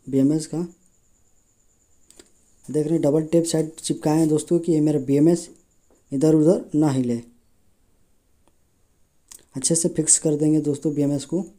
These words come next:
इसके बाद हम connection बीएमएस में चालू करेंगे दोस्तों। धीरे, थोड़ा थोड़ा मैं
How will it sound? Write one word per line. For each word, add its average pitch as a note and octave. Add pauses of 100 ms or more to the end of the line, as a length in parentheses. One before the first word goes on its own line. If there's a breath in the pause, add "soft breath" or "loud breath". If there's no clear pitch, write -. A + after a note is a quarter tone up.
(840)
इसके C3+
बाद D#3+
हम F3+
connection D3
बीएमएस C#3+
में G3+
चालू C3
करेंगे B2
दोस्तों। A#2+ (4000 loud breath)
धीरे, D#3+ (840)
थोड़ा D#3
थोड़ा D#3
मैं D#3